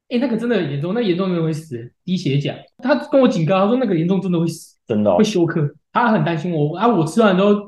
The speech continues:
Speaker 1: 觉得脚有点没力啊。<laughs> 等下回去不知道会不会发作。
Speaker 2: 站不起来。
Speaker 1: 你觉得你这样吃下去可以吃几次？
Speaker 2: 不知道欸。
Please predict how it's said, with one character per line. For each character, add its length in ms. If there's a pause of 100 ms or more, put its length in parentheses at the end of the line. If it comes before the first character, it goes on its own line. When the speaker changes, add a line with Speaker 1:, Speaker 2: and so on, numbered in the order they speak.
(240)
Speaker 1:
觉 100
得 40
脚 340 (400)
有 160
点 20
没 200
力 180
啊。 100 (200)
<laughs> 0 (1200)
等 100
下 100 (320)
回 140
去 160
不 60
知 60
道 80
会 100
不 40
会 60
发 160
作。 180 (460)
Speaker 2:
站 180
不 60
起 160
来。 100 (240)
Speaker 1:
你 140
觉 100
得 80
你 120
这 60
样 120
吃 140
下 180
去 60
可 100
以 40
吃 160
几 160
次？ 180 (360)
Speaker 2:
不 80
知 120
道 260
欸。 60